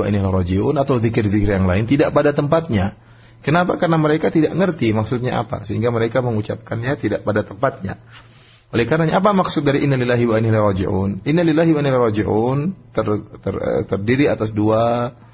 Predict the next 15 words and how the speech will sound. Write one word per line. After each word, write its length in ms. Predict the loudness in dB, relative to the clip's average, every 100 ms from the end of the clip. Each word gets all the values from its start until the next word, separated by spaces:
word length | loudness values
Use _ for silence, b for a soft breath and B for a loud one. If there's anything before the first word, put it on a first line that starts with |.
| B B B -10
dua, 480 | -2 2 2 2 2
apa 240 | 0 0
namanya, 480 | 0 0 0 0 0
dua 240 | 0 0 2
bagian. 400 | 0 0 2 2
Bagian 240 | 2 2
pertama, 640 | 0 0 2 2 0 -4 B B B 0
"Inna 320 | 2 2 2
lillah", 560 | 2 2 2 0 -2 -2 -2 0
ya, 80 | 0
ini, 480 | 0 0 -2 -4 -12 -20 -20 -20
kami 320 | -6 -2 -2 -2
ini 320 | -4 -4 -4
milik 320 | -2 -2 -2
Allah. 480 | -2 0 0 -4